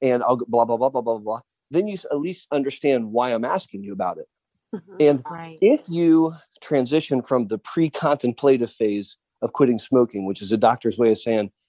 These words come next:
Speaker 1: "Speak to the hand, I ain't quitting," and you transition from there to the contemplative phase, which is, "Well, I'm gonna listen to you while I smoke this cigarette," <laughs> right? If,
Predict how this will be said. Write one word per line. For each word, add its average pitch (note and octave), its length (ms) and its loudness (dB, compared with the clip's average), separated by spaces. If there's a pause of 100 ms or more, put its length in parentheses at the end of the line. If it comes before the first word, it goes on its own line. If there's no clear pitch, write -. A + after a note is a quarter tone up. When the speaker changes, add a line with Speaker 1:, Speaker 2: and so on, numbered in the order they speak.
(120)
Speaker 1:
"Speak - 320 0
to B2+ 100 -6
the G#2+ 140 0
hand, A#2 280 2
I A#2+ 120 0
ain't A#2 240 -2
quitting," F#2 320 -4 (840)
and D#3+ 160 0
you D#3 80 -2
transition D#3+ 520 -4
from C3 220 -6
there D3 220 4
to - 160 -6
the A#2 140 -8
contemplative C#3+ 800 -2
phase, G2 320 -10
which B2 180 -4
is, B2+ 300 2 (460)
"Well, C#3+ 160 2
I'm F#3 100 0
gonna D#3 140 -2
listen C#3+ 340 -6
to - 100 -14
you B2+ 80 -2
while A#2 160 0
I A#2 60 -4
smoke - 280 -10
this - 160 -16
cigarette," E3 260 0
<laughs> - 40 -10
right? G3 220 2
If, C#3+ 120 -8